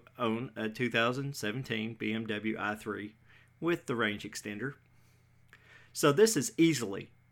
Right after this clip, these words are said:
easily the fastest car off the line I've ever owned. <laughs> You would think that the sixty-three Nova would be fast, but no, it was really just a granny car.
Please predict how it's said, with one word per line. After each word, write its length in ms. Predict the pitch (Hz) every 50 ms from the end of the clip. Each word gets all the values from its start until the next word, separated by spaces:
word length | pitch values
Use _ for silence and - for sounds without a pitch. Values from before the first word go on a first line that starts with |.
| _
easily 520 | - 175 170 160 143 - 110 95 98 95 95
the 160 | 95 101 104
fastest 500 | - - 117 110 110 110 - 113 107 -
car 300 | - 110 104 101 98 -
off 240 | - 107 113 117 -
the 80 | - 117
line 300 | 110 110 104 104 104 101
I've 160 | 101 101 107
ever 260 | 104 95 101 101 98
owned. 300 | 95 98 - - - - - - _ _ _ - _ _ _ _ - _ _ - - _ _ _ _ _ _ - - - - - - _ _
<laughs> 180 | 147 139 123 151
You 300 | 151 139 139 139 156 165
would 200 | 151 135 110 -
think 300 | - 165 175 170 147 -
that 160 | 127 117 -
the 220 | - 110 107 110 110 - _ - _
sixty-three 580 | - - - 139 - - 131 123 - 120 120 117
Nova 480 | 117 117 120 131 131 127 139 135 135 - - - _ - - - - - _ - _ _
would 160 | - 123 123 113
be 120 | 131 127
fast, 540 | 123 - 131 127 131 139 143 147 - - - - - 127
but 320 | 117 117 117 117 - -
no, 460 | 120 120 123 123 127 127 131 127 127
it 140 | 135 143 139
was 300 | 123 123 123 120 - -
really 280 | 135 135 135 135 127 120
just 260 | 117 127 117 - -
a 40 | 113
granny 360 | 104 120 120 117 113 110 107
car. 400 | 107 - 107 101 98 98 98 -